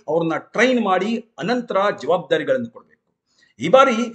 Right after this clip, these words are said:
Chief Election Commissioner ಅವರು ಎಲ್ಲ ರಾಜ್ಯಗಳಿಗೂ ಭೇಟಿ ಕೊಟ್ಟಿದ್ದಾರೆ. ಅಲ್ಲಿನ ಡಿ ಸಿಗಳು, ಎಸ್ ಪಿಗಳು, political parties, enforcement agencies, all district officers-ು, divisional commissioners, I ಜಿಗಳು, ಆ, ಚೀಫ್ Secretary, D ಜಿ ಪಿಗಳು ಮತ್ತು ಎಲ್ಲ senior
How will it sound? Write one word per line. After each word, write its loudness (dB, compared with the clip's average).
Chief -2
Election 0
Commissioner -2
ಅವರು -2
ಎಲ್ಲ -2
ರಾಜ್ಯಗಳಿಗೂ 2
ಭೇಟಿ -4
ಕೊಟ್ಟಿದ್ದಾರೆ. -12
ಅಲ್ಲಿನ -6
ಡಿ -2
ಸಿಗಳು, -8
ಎಸ್ -8
ಪಿಗಳು, -6
political -4
parties, -4
enforcement 4
agencies, -6
all 6
district -6
officers-ು, -4
divisional 0
commissioners, -6
I 2
ಜಿಗಳು, -6
ಆ, -4
ಚೀಫ್ -4
Secretary, -6
D 2
ಜಿ 0
ಪಿಗಳು -6
ಮತ್ತು -2
ಎಲ್ಲ -2
senior 0